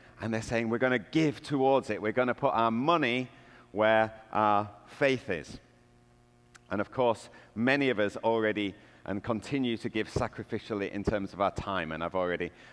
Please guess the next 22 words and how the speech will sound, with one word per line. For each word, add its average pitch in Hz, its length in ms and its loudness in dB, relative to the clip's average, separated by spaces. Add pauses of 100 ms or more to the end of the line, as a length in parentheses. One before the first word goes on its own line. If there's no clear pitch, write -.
mentioned 98 460 -4
that 92 180 -2
even 95 280 -4
this - 200 -6
week, 92 360 -6 (240)
people 95 280 -4
were 92 100 -2
giving 107 440 -2
of 98 140 -4
their 92 160 0
time, 104 480 -2
volunteering 98 800 -2 (320)
to 107 140 -8
really 104 320 0
build 110 640 2 (260)
the 95 100 -4
church, - 640 -2 (240)
build 104 260 0
the 98 80 -2
work 92 380 0
that 73 240 -8
God 90 300 0